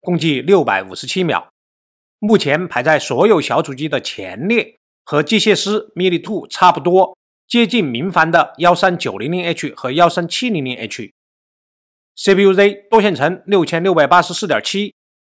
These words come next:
单线程六百六十九点八，多核性能是和同是四十五瓦性能释放的机械师 Mini two 差不多。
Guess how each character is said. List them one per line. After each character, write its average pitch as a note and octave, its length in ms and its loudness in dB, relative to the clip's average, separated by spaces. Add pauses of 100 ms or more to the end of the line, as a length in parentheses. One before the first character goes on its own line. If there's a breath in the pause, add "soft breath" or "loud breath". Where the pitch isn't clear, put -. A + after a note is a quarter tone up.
单 F3+ 140 2
线 E3 120 0
程 C#3+ 320 -4
六 G3 200 4
百 A#2 180 2
六 D3 160 -2
十 E3 120 -10
九 D3+ 160 -2
点 D#3+ 200 0
八， F#3+ 320 4 (380)
多 C#4+ 200 8
核 C#3+ 160 0
性 E3+ 160 -4
能 C#3+ 240 -2 (140)
是 - 200 -4
和 C#3+ 200 0
同 C#3+ 340 -4
是 G#3+ 200 -2
四 G#3+ 160 -6
十 D#3+ 80 -2
五 D3 160 -2
瓦 D#3+ 200 6
性 - 160 -6
能 D#3 100 -2
释 D3 160 -6
放 D#3 160 2
的 D3 220 0 (260)
机 F#3 160 -2
械 E3+ 200 2
师 F3 220 -4
Mini F3 300 -2
two - 300 -10
差 D3+ 200 0
不 B2 100 -14
多。 D3+ 260 -6